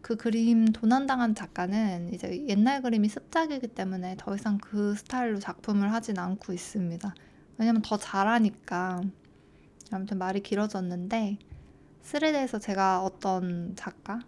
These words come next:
이제 자기 스스로는 작가라고 하는데 잘 모르겠고요. 어떤 사람이 올린 그림이 누가 봐도 트레이싱인 거예요. 그래서 이-, 그리고 왜냐면 제가 그 그림을 봤는데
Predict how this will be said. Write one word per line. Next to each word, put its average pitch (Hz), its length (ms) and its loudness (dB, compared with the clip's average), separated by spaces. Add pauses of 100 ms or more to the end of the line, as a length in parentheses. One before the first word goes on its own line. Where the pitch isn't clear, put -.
(640)
이제 196 140 -8
자기 208 360 -2
스스로는 226 580 2
작가라고 208 500 -2
하는데 202 300 0
잘 190 220 -4
모르겠고요. 185 800 -2 (340)
어떤 254 380 -2
사람이 254 360 4
올린 202 380 4
그림이 196 1200 0
누가 220 240 0
봐도 190 380 -2 (140)
트레이싱인 247 680 0
거예요. 202 500 0 (1300)
그래서 185 540 -8 (260)
이-, 196 220 0
그리고 208 240 0
왜냐면 196 580 2
제가 190 240 -8
그 185 240 -6
그림을 190 300 0
봤는데 196 760 -2